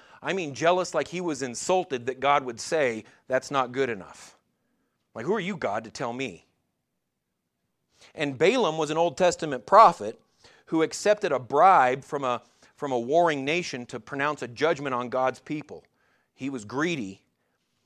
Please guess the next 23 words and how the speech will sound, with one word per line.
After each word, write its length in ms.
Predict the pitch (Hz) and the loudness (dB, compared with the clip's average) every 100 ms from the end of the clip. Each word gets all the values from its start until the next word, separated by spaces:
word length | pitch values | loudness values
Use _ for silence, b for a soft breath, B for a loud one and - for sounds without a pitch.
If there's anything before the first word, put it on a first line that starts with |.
| - | -8
And 180 | 123 | -6
Korah's 400 | - 208 233 147 | 2 6 8 8
an 80 | 135 | 4
interesting 440 | 160 147 131 127 113 | -4 -4 -8 -10 -4
dude. 360 | 135 127 104 - _ _ _ _ _ _ _ b b b b | 0 0 -2 -10 _ _ _ _ _ _ _ b b b b
Korah 240 | - 190 226 | 4 6 6
was 160 | 170 | 6
a 40 | 135 | 0
priest 380 | - 180 190 156 | -2 -2 -2 -4
in 80 | |
the 60 | 139 | -4
wilderness 500 | 123 156 156 127 110 | 0 2 0 -4 -8
with 140 | 117 | -10
Moses 460 | 123 139 147 113 - | -2 0 2 -2 -6
as 100 | 110 | -8
they're 140 | 113 | -8
wandering 420 | 113 127 135 127 120 | -6 -2 -2 -2 -6
through 120 | 127 | -8
the 80 | 117 | -6
wilderness 440 | 123 135 135 131 | -2 -2 -2 -4
after 200 | 127 120 | -6 -6
the 160 | 104 123 | -4 -4
Exodus. 400 | 139 160 165 | -2 -4 -6